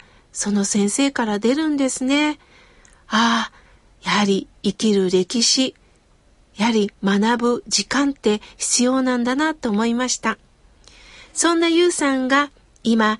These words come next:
東恩願寺の出版部で、あの、仕事をなさっています。私は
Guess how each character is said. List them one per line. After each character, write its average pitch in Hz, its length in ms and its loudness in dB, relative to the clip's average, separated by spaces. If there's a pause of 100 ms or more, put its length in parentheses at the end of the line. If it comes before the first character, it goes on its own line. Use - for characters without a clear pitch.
(160)
東 247 440 0
恩 254 220 0
願 247 220 0
寺 240 120 -2
の 240 160 0
出 214 320 -2 (240)
版 359 320 0
部 247 200 -2
で、 285 260 2 (480)
あ 190 100 0
の、 175 380 0
仕 - 180 0
事 214 240 -2
を 220 80 0
な 214 120 0
さ 277 160 0
っ 277 40 -2
て - 180 -4
い 170 100 0
ま 175 100 -2
す。 - 200 -12 (1000)
私 294 580 0
は 339 240 0